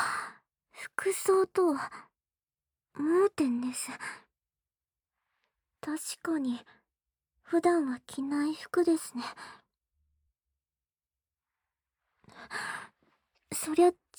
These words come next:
いますよ。ただ出かけるわけじゃないんですから。見られても困らない服と、見て喜んでほしい服は全然違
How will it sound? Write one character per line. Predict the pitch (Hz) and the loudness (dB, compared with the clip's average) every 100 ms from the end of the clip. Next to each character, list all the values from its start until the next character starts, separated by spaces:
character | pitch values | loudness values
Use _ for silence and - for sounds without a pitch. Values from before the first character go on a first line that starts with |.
| - 320 339 349 | 0 4 6 6
い | |
ま | 349 359 | 6 4
す | - | 2
よ。 | 254 254 - - _ _ _ _ _ _ - | -2 -2 -8 -16 _ _ _ _ _ _ 0
た | 330 | 2
だ | 320 | 2
出 | 285 262 | 0 -4
か | - | -4
け | 294 311 | -2 2
る | 311 302 | 2 2
わ | 320 | 2
け | 285 | 0
じ | - | 0
ゃ | 247 | -4
な | 254 277 | -2 -2
い | 269 | -2
ん | 254 | -2
で | 247 | -6
す | - | -8
か | - - | -14 -12
ら。 | 247 - - - _ _ _ _ _ _ _ _ _ _ _ _ _ _ _ _ _ _ _ - | -12 -10 -12 -14 _ _ _ _ _ _ _ _ _ _ _ _ _ _ _ _ _ _ _ -2
見 | 294 | 4
ら | 311 | 4
れ | 330 339 | 6 4
て | 302 | 4
も | 247 247 | 2 0
困 | - 277 294 | -2 0 4
ら | 311 | 4
な | 349 330 | 4 4
い | 254 | 2
服 | - - 254 | -4 -6 -4
と、 | 247 - - - _ _ _ _ - | -6 -8 -14 -18 _ _ _ _ 2
見 | 349 | 4
て | 370 | 6
喜 | 320 262 285 - 339 | 4 4 0 2 2
ん | 339 | 4
で | 302 | 2
ほ | - 254 | 0 -4
し | - 285 | 0 2
い | |
服 | 302 - 254 | 0 -4 -6
は | 247 247 _ _ - | -4 -6 _ _ -2
全 | 311 339 | 2 4
然 | 359 349 | 6 4
違 | 339 - | 4 2